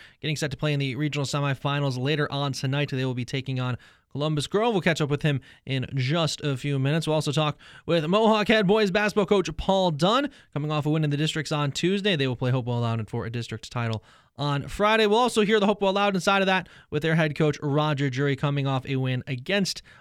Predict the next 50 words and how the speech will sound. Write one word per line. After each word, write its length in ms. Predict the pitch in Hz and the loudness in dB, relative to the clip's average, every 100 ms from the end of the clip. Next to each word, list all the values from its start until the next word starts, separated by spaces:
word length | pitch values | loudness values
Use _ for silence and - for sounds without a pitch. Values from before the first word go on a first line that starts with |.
| _ | _
Arlington 480 | 151 156 151 156 143 | -2 0 0 -2 -2
on 320 | 147 143 135 | -2 -4 -4
Tuesday. 420 | - 143 127 131 | -4 -2 0 0
They 140 | 127 123 | 0 0
will, 220 | 123 123 | -2 -2
in 100 | 120 | -2
fact, 260 | 120 117 - | -4 -6 -6
play 160 | 123 | -4
Mohawk 460 | 113 113 107 110 - - - _ | -4 -4 -4 -6 -8 -18 -20 _
in 160 | 240 277 | 0 2
the 180 | 226 185 | 4 4
district 380 | 208 190 185 - | 4 4 0 0
finals 420 | 185 175 170 - - - - | 2 4 2 0 -8 -20 -6
on 340 | 170 175 - | -2 -2 -4
Friday, 460 | - 170 175 170 165 | -4 -2 2 2 2
and 100 | 190 | 2
we 100 | 269 | 2
might 200 | 254 208 | 2 4
not 160 | 202 | 2
be 80 | 190 | 2
physically 400 | 175 170 175 170 | 0 -2 -4 -4
at 260 | 185 196 151 | 0 0 0
the 100 | 160 | -2
Frickers 440 | - 170 - - - - - _ | -2 -2 -2 -2 -6 -20 -20 _
in 160 | 254 226 | 0 4
Findlay, 220 | 277 311 | 4 4
but 120 | 233 | 2
stop 280 | - 233 208 | 2 2 2
in 160 | 208 185 | 0 2
for 120 | 185 | 2
their 220 | 190 185 | 2 2
daily 480 | 156 160 202 196 175 | 0 0 0 0 -2
specials. 480 | - 185 185 190 160 | -2 -4 -2 0 2
Monday, 380 | 202 214 196 | 0 0 0
boneless 400 | 156 214 254 214 | 0 0 2 0
frickin' 260 | - 190 180 | 0 -2 -2
chicken 260 | 180 170 165 | -2 -4 -2
wings 220 | 170 160 | -2 -2
day. 220 | 185 254 | -4 -6
Tuesday, 380 | - 139 127 110 | -4 -4 -2 -6
frickin' 500 | - - 302 202 165 | -8 -4 -2 0 -2
chicken 300 | - 139 123 | -4 -4 -4
wings 220 | 113 113 | -4 -4
day. 240 | 117 175 226 - - _ | -4 -2 -4 -8 -20 _
Tonight, 160 | 190 185 | -4 -2
get 120 | 170 | -2
their 60 | |
sirloin 380 | 156 180 170 160 | -2 -2 0 0
steak 320 | 143 151 131 | -2 -2 -2
dinner. 320 | 143 202 277 | -2 0 0